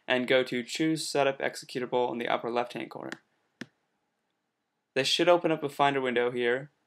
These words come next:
and you're gonna wanna go and go to wherever you have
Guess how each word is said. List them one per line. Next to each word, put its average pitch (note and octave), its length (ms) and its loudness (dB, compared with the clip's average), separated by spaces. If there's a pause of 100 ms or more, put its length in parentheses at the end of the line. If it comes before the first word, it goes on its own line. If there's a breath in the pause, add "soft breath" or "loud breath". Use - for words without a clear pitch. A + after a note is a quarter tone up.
and A#2+ 360 0
you're B2 140 -4
gonna D3 160 0
wanna D3 220 2
go B2+ 320 4
and A#2+ 160 -4
go A#2+ 100 2
to A#2+ 80 0
wherever C#3 380 2
you C3 460 -6
have B2+ 360 2